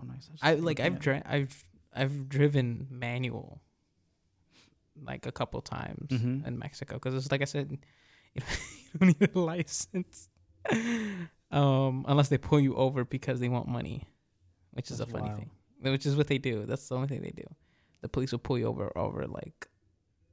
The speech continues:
Speaker 2: they'll, they'll give you, like, a B S reason. They'll be like, um, "Your color is, your, your, your car is blue and you can't drive right now."
Speaker 1: Do you hear that?
Speaker 2: I can hear somebody.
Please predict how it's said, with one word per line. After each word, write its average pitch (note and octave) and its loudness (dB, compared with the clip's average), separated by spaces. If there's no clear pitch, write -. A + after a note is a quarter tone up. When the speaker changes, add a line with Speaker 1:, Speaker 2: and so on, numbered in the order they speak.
Speaker 2:
they'll, C#3+ 8
they'll C#3+ 6
give C#3 4
you, C#3+ 6
like, A#2 0
a B2 2
B C3 0
S A#2 0
reason. C3 0
They'll B2+ 0
be B2 -2
like, - -6
um, A#2+ 0
"Your C3 0
color B2 -2
is, A#2+ -4
your, B2+ -2
your, B2 -2
your C#3 -2
car B2+ 2
is B2 -4
blue B2+ -4
and A#2+ -2
you B2 -6
can't - -8
drive - -10
right A#1+ -10
now." - -10
Speaker 1:
Do D#3 -6
you C4 -6
hear E3+ -8
that? D4+ -14
Speaker 2:
I - -20
can B2+ -4
hear B2+ -4
somebody. C3+ -6